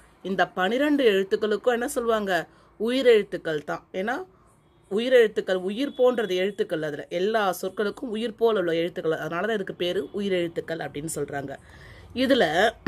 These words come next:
<clears throat> அ, இ, உ, ஏ, ஓ. எங்க இதை படிச்சு காட்டுங்க பாப்போம். ஒரு தடவை நீங்க சொல்லுங்க பாப்போம். அ, இ, உ, ஏ,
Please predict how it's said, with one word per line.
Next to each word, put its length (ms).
<clears throat> 800
அ, 240
இ, 240
உ, 220
ஏ, 220
ஓ. 220
எங்க 200
இதை 120
படிச்சு 340
காட்டுங்க 260
பாப்போம். 200
ஒரு 160
தடவை 220
நீங்க 200
சொல்லுங்க 360
பாப்போம். 440
அ, 180
இ, 280
உ, 220
ஏ, 300